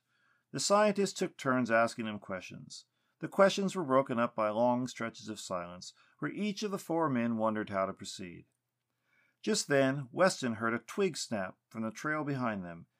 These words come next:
and he and the scientist jumped. They turned around, and into the clearing stumbled Paul Lucas.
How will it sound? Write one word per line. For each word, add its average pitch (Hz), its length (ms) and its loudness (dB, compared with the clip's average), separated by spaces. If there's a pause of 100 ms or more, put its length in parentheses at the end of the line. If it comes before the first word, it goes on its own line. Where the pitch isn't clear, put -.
(160)
and 131 100 -4
he 175 180 -2
and 180 100 2
the 170 60 2
scientist 135 560 0
jumped. - 380 -6 (520)
They 147 120 -2
turned 190 280 2
around, 143 540 4
and 107 180 -10
into 151 240 -4
the 165 80 -4
clearing 104 440 -4
stumbled 92 500 -6
Paul 104 320 -2
Lucas. 98 520 -10